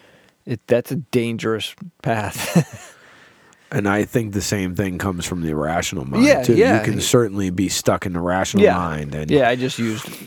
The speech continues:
Speaker 1: emotional, right. But you can be stuck in, in, in, again, th-, I think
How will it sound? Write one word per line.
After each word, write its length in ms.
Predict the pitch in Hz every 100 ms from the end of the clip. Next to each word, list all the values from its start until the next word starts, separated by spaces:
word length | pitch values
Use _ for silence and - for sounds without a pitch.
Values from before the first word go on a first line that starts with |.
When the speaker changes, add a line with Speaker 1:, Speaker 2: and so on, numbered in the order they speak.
| -
Speaker 1:
emotional, 560 | 123 107 107 104 95 208
right. 280 | 139 123 95 -
But 160 | 123 107
you 160 | 113 117
can 160 | 117
be 100 | 110
stuck 340 | 113 - 120 -
in, 200 | 104 -
in, 320 | 110 104 95 _
in, 360 | 113 104 98 85 - _ _ 127
again, 480 | 113 170 143 123 - - - - -
th-, 140 | 110
I 100 | 135
think 280 | 120 127 107